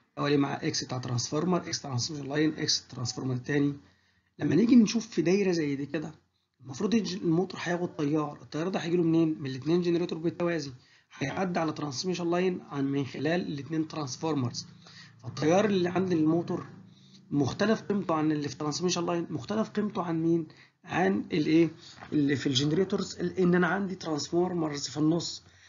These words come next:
<clears throat> فبقى عندي levels مختلفه موجود، فهيعمل لي تيارات مختلفه، لان الترانسفورمر الريتنج بتاعه واحد، لكن نسبه التحويل بتاعه، آه، في واحد على في اتنين يساوي ان واحد على ان اتنين،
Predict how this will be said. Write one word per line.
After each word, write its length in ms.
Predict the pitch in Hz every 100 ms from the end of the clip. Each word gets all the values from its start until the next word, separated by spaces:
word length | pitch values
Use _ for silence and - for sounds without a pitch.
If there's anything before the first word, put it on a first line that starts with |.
| - -
<clears throat> 260 | 269 202
فبقى 260 | 165 160 180
عندي 180 | 185 180
levels 400 | 196 190 160 156
مختلفه 520 | 156 151 180 180 170
موجود، 480 | 160 151 165 208 -
فهيعمل 380 | 147 131 165
لي 120 | 190 185
تيارات 320 | 165 165 175
مختلفه، 440 | 160 196 165 - _ _ -
لان 340 | 147 143 147 143 - _ _
الترانسفورمر 800 | 127 - 143 139 190 214 220 220 -
الريتنج 400 | 165 156 185 175
بتاعه 280 | - 180 185
واحد، 360 | 185 175 - - _ -
لكن 400 | 131 127 143 143 - - - - -
نسبه 260 | 185 202
التحويل 320 | 196 180 170 185
بتاعه، 560 | 165 180 180 185 190 - _ _ -
آه، 380 | 151 139 139 135
في 220 | 135 180
واحد 300 | 160 170 160
على 160 | 143 143
في 80 |
اتنين 200 | 151 160
يساوي 280 | 160 151 -
ان 120 | 165
واحد 180 | 151 151
على 100 | 143
ان 140 | 147 143
اتنين، 340 | 127 160 160